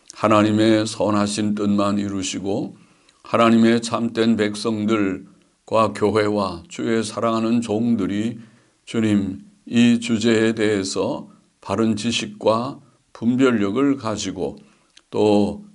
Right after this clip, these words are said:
이 어두운 말세를 잘 감당케 하여 주시기를 소원합니다. 감사하며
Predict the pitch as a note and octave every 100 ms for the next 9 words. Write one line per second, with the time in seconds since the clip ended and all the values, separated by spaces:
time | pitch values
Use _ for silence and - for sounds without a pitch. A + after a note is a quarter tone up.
0 | - A2 G#2+ G#2+ G#2 A2 G#2+ G#2 G#2+ G#2
1 | G#2 G#2+ G#2 - - A2+ G#2+ G#2 A2 G#2
2 | G#2 G#2+ C#3 D3+ - - _ - G#2 G2+
3 | G2+ G2 G2+ G#2 G#2 G#2 G#2 G#2 F#2 F2
4 | G#2+ G2 G2+ - F#2+ F#2 F#2+ B2+ C#3 -
5 | - G2 G2+ G2 F#2+ F2 F#2+ F2+ - _
6 | _ _ _ _ _ _ - G#2+ G#2+ A2
7 | A2+ A2+ A2 A#2+ B2 A2+ - A#2 A#2+ C3+
8 | D#3+